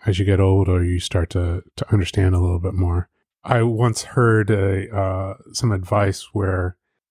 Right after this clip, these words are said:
people said, like, when you're a parent and you get into an argument with your spouse, the, the right thing to do is to resolve the argument in front of your kids. So your kids don't see you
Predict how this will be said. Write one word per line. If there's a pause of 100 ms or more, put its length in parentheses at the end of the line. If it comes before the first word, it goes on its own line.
(160)
people
said,
like,
when
you're
a
parent
and
you (200)
get (100)
into (480)
an
argument
with
your
spouse, (400)
the, (160)
the
right
thing
to
do
is
to
resolve
the
argument
in
front
of
your
kids. (640)
So
your
kids
don't
see
you